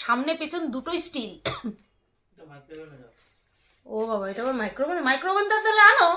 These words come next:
Speaker 1: অফার দিচ্ছে না মাইক্রোওভেনের। এটা হচ্ছে ভেতরে স্টিল আর বাইরে হচ্ছে, এটা কি?
Speaker 2: প্লাস্টিক দাও।
Speaker 1: এটা প্লাস্টিক?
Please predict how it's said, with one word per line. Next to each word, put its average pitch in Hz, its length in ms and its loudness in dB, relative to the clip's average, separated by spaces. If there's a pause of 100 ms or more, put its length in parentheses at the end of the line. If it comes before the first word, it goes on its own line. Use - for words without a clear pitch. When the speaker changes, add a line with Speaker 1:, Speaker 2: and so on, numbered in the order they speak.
(400)
Speaker 1:
অফার 330 240 0
দিচ্ছে 330 220 -6
না 415 120 -2
মাইক্রোওভেনের। 381 540 -2 (1900)
এটা 214 180 -10
হচ্ছে 254 200 -6 (160)
ভেতরে 262 320 0 (100)
স্টিল 359 260 0 (800)
আর 196 160 -2 (560)
বাইরে 208 340 -4
হচ্ছে, 247 260 -10 (540)
এটা 214 200 -18
কি? 254 100 -12 (960)
Speaker 2:
প্লাস্টিক - 360 -20
দাও। - 100 -20 (360)
Speaker 1:
এটা 233 220 -14
প্লাস্টিক? 269 380 -6